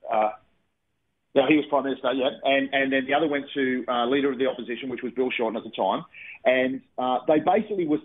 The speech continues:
the, the letters were pretty much the same, saying, "Can you guarantee freedom of religion if you win the next election?" Now,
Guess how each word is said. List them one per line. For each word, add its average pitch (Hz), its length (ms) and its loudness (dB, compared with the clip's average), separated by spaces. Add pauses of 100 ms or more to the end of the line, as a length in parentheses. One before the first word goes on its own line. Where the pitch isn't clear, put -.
the, 156 80 0 (100)
the 160 60 0
letters 190 340 0
were 151 80 0
pretty 180 220 -6
much 190 240 -6
the 170 120 -8
same, 127 300 -4 (100)
saying, 135 500 0 (580)
"Can 175 180 2
you 202 140 0
guarantee 151 720 -6
freedom 151 260 -2
of 151 120 -2
religion 127 540 -4
if 139 220 -6
you 135 140 -4
win 123 160 -6
the 117 80 -6
next 117 240 -8
election?" 110 380 -6 (840)
Now, 147 300 0